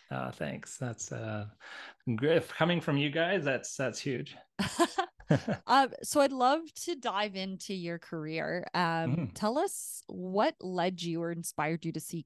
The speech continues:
Speaker 2: your career.
Speaker 1: Well, I've wanted to be a doctor for as long as I can remember. Um, you know, in my whole, uh, e-, like, everything I did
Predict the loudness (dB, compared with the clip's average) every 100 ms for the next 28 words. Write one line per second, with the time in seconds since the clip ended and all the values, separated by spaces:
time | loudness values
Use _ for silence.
0 | -8 -6 -6 -4 -6 -4 -8 _ _ _
1 | _ _ _ _ _ _ _ _ _ 6
2 | 8 8 8 6 6 4 4 4 4 6
3 | 4 2 0 4 6 4 4 0 -6 -2
4 | 0 2 4 4 2 2 2 2 0 -4
5 | -6 -12 -6 0 2 4 4 4 2 0
6 | 0 -4 -10 _ -2 0 2 2 2 4
7 | 4 4 0 -4 0 4 4 4 4 2
8 | 0 -2 -8 _ _ _ -10 -8 -6 -6
9 | -4 -4 -4 -4 -6 2 6 8 6 6
10 | 4 2 2 4 2